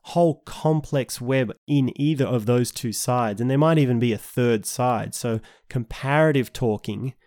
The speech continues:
comparative thinking, comparative arguing is not only just one with the other, it might be multiple processes.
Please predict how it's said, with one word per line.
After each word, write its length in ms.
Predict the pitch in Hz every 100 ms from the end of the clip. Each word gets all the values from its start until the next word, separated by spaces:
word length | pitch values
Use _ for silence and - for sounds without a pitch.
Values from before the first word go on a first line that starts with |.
| _
comparative 540 | - 120 135 127 110 -
thinking, 480 | 127 131 113 104
comparative 480 | 107 110 117 113 107
arguing 680 | - 113 131 123 101 104 120 -
is 380 | - 127 117 - _ _ -
not 280 | 139 160 -
only 320 | 139 131 123
just 340 | 131 123 - - -
one 480 | 110 117 131 127 110
with 180 | 117
the 160 | 107 101
other, 460 | - 117 107 - 143 _ _ _ _ _ _ _ _
it 100 | 123
might 220 | 117 123 -
be 80 |
multiple 520 | 113 120 123 120 113 107
processes. 880 | - 110 113 110 - 82 - -